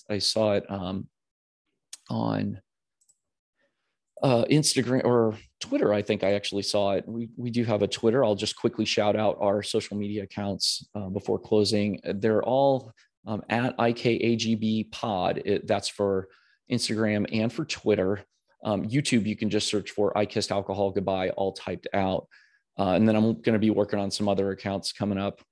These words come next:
uh, I promise, at some point <laughs> when I don't start new jobs. But, oh yeah, and there's, there's the current shame from this week. The current opportunity for shame in my week is I started a job at Taco Bell, like I mentioned in, in episode sixteen.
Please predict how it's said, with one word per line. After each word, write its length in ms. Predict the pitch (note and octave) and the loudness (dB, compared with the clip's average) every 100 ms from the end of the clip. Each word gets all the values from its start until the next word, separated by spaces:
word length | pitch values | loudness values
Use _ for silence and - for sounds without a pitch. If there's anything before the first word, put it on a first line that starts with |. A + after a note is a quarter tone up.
| _ | _
uh, 80 | - - _ _ _ - | -16 -16 _ _ _ -4
I 60 | G#2 | 0
promise, 480 | G#2 G2+ G#2 - - | 2 4 2 -2 -4
at 140 | B2+ | -4
some 160 | - D#3+ | 0 -2
point 340 | - B2 - - - - - | -2 -2 -2 -4 -4 -6 -12
<laughs> 400 | - - - - | -12 -14 -18 -4
when 120 | B2+ A#2 | 2 4
I 20 | |
don't 180 | A2+ A2+ | 4 0
start 220 | - - | -2 -2
new 100 | G#2 | -2
jobs. 400 | G2 A2 G2 - | 0 2 0 -2
But, 220 | G2+ G2 - _ _ - | -2 -2 -4 _ _ 2
oh 80 | B2+ | 6
yeah, 180 | B2+ - | 6 6
and 160 | C3 | 4
there's, 200 | A#2+ A#2 | 4 4
there's 280 | A2+ C3 C3 | 2 2 2
the 80 | B2+ | 0
current 300 | B2+ B2 - | -2 -2 -2
shame 220 | - A2 | -4 -4
from 160 | A2+ G#2 | -6 -6
this 180 | G#2 G#2+ | -6 -6
week. 160 | G#2 _ - | -8 _ 0
The 60 | A#2+ | 0
current 320 | - C#3 - | 4 4 4
opportunity 500 | C3+ B2 - B2 A#2+ | 2 2 2 2 2
for 120 | A#2 | -2
shame 240 | - A#2+ | 0 0
in 80 | A2+ | 2
my 100 | A2 | 0
week 260 | A2 G#2+ G#2+ | 0 -2 -2
is 140 | G2 | -4
I 100 | G2+ | -4
started 480 | G2 - G#2 G2+ F#2+ - | -4 -4 -2 -4 -8 -10
a 80 | G#2 | -2
job 200 | A#2 G#2+ | 0 2
at 80 | E2+ | 0
Taco 280 | F#2+ F#2+ G2+ | -2 -2 -2
Bell, 240 | A2 - | -4 -2
like 180 | F#2 G2+ | -4 -2
I 40 | |
mentioned 360 | G2+ G2 - G2 | -4 -4 -4 -4
in, 200 | G2 F#2+ - | -4 -6 -6
in 120 | G2 | -4
episode 380 | G2 G2 - - | -2 -4 -4 -6
sixteen. 460 | - - G2+ - | -6 -6 -6 -8